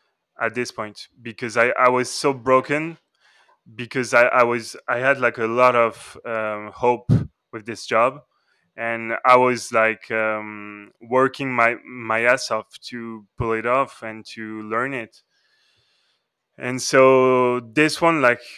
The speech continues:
really took its toll on me. But the, my mentor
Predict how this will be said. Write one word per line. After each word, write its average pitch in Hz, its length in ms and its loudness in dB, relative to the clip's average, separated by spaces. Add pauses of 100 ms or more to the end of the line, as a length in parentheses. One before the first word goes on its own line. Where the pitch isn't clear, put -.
(120)
really 139 800 -2
took 135 200 -6
its 135 220 -6
toll 120 480 -2 (200)
on 120 180 -8
me. 107 180 -12
But 113 520 4 (300)
the, 113 600 -2 (1400)
my 131 240 4
mentor 135 640 0